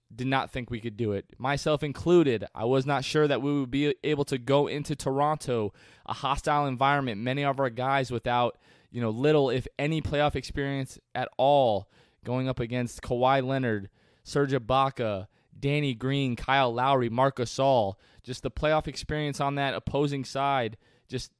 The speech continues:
tons and tons and tons. But the guys got it done. The Orlando Magic, one oh four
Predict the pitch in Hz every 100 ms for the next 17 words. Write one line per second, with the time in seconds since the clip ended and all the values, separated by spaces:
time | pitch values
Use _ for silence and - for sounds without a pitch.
0 | _ - 156 165 147 139 127 151 151 131
1 | 127 - 170 151 113 104 - _ _ -
2 | 127 120 110 127 139 143 127 127 131 127
3 | 131 131 127 110 101 113 113 127 147 156
4 | 147 147 143 117 110 117 147 160 151 -
5 | 165 160 131 110